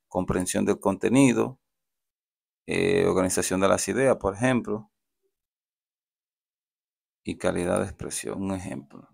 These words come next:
Depende de lo que usted vaya a hacer, si es un ensayo que ellos van a hacer, si es leer, comprender el contenido, ¿verdad? Si, si es a leer un texto y responder a la pregunta, entonces claramente claridad de expresión no va, ¿verdad?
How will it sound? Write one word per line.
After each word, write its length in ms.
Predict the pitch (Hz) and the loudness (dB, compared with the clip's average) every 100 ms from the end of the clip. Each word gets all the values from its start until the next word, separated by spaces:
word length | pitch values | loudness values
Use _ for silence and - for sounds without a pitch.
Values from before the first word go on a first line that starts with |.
| _ | _
Depende 420 | - 104 - 127 135 | 0 2 4 4 4
de 40 | |
lo 60 | 120 | 4
que 60 | |
usted 140 | 117 110 | 2 6
vaya 200 | 107 98 | 6 4
a 20 | |
hacer, 220 | 95 90 | 0 -2
si 160 | - 98 | 0 0
es 60 | |
un 100 | 101 | 0
ensayo 420 | 98 - 101 98 98 | -2 2 2 2 -2
que 80 | |
ellos 180 | 90 90 | 0 2
van 220 | 90 90 | 0 -2
a 60 | 87 | -6
hacer, 420 | - 131 131 127 | -2 4 4 4
si 280 | - 98 92 | -2 -4 0
es 360 | 90 - - - _ _ _ _ _ - | 0 -2 -8 -14 _ _ _ _ _ -10
leer, 580 | 82 92 113 127 127 | -4 2 6 6 4
comprender 480 | - 95 92 92 92 | -2 -6 -6 -2 -2
el 80 | 92 | -2
contenido, 540 | 92 92 95 117 113 113 | -4 -6 -2 0 0 0
¿verdad? 320 | 120 160 - _ _ _ _ _ _ _ _ _ _ - | -2 -6 -10 _ _ _ _ _ _ _ _ _ _ -16
Si, 640 | - 104 92 92 92 87 | -10 -6 -4 -4 -6 -6
si 240 | - 92 | -4 2
es 160 | 95 107 | 8 10
a 60 | 104 | 10
leer 200 | 101 104 | 8 6
un 120 | 104 | 4
texto 240 | 110 107 | 2 4
y 40 | 104 | 0
responder 320 | 104 98 98 | 0 0 2
a 60 | |
la 40 | 98 | 2
pregunta, 280 | 101 101 95 | 0 -2 -4
entonces 300 | 98 - 98 | -6 -6 2
claramente 680 | 101 101 98 98 - 98 | 4 4 4 -2 -4 -6
claridad 440 | - 95 92 95 98 | -2 0 0 0 0
de 80 | |
expresión 420 | 95 - - 95 92 | -2 -6 -8 -6 -4
no 120 | 92 | -2
va, 260 | 131 - _ _ _ _ _ | -2 -4 _ _ _ _ _
¿verdad? 260 | 101 123 | -10 -10